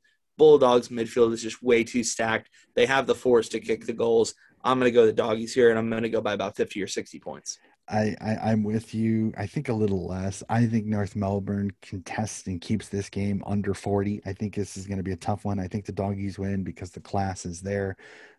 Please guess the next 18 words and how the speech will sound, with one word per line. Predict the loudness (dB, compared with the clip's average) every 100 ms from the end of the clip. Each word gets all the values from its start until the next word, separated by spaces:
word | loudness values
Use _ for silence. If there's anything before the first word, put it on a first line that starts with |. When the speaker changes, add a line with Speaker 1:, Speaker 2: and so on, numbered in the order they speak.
| -10
Speaker 2:
The |
Doggies | -2 0 0 -2
win | -2 -2 -2
this | -2 -4
one. | -6 -6 -8
I | -10
just | -6 -4 -4 -6
don't | -6 -8
think | -6 -10 -8
as | -10 -6
much. | -6 -6
I | -8
think | -12 -12
North | -8 -8 -8
has | -10 -10
learned | -10 -10 -8 -6 -8 -10 -16 -20 -20 _
from | -2 0
earlier | 0 0 2 0 -2